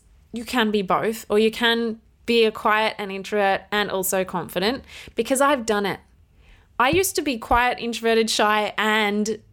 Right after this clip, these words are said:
not confident, um, or not as confident, but I've done a lot of personal growth, and I've built up that confidence over the past few years. And no, it wasn't always comfortable.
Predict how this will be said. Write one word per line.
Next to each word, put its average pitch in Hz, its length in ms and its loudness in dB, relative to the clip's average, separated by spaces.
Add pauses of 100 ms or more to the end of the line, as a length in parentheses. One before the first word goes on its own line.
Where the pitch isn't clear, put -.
not 196 300 2
confident, 175 720 0 (320)
um, 190 420 0
or 208 140 -2
not 208 240 0
as 196 260 0
confident, 180 560 -8
but 240 240 2 (920)
I've 240 200 0
done 330 240 0
a 302 80 0
lot 214 200 2
of 214 100 0
personal 190 340 -4
growth, - 400 -8 (600)
and 220 140 2
I've 294 300 0
built 240 320 2
up 220 160 0
that 202 180 -2
confidence 190 500 -6
over 180 160 -2
the 175 80 -2
past 175 360 -2
few 180 100 -8
years. 160 540 -6 (400)
And 233 120 2
no, 277 160 4
it 285 60 0
wasn't 294 240 0
always 226 300 4
comfortable. 175 640 -4